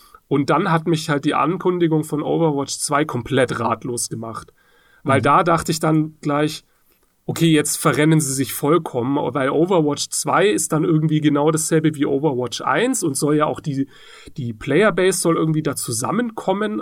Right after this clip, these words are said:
Speaker 1: irgendwie, wo sich dann mir nicht erschließt, warum ich dann Overwatch zwei kaufen sollte überhaupt, wenn es dasselbe Spiel ist mit demselben Map-Pool und denselben Helden und so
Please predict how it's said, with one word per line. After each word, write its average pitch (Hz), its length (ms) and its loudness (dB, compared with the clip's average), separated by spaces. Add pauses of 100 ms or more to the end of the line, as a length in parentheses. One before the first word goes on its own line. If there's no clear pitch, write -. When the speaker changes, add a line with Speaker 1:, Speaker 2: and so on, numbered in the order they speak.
(120)
Speaker 1:
irgendwie, 190 560 -2
wo 151 100 2
sich 147 160 -2
dann 139 140 -2
mir 151 120 4
nicht 151 140 0
erschließt, 165 460 0
warum 143 180 0
ich 151 80 0
dann 147 160 -2
Overwatch 135 520 -2
zwei 120 220 -4
kaufen 190 380 -2
sollte 143 380 0
überhaupt, 131 420 -2
wenn 147 140 -2
es 131 120 -6
dasselbe 151 360 -2
Spiel 185 340 -2
ist 160 160 0
mit 143 120 -10
demselben 139 420 0
Map-Pool 165 680 2
und 156 120 -2
denselben 143 420 0
Helden 160 380 0
und 127 140 -6
so 147 280 0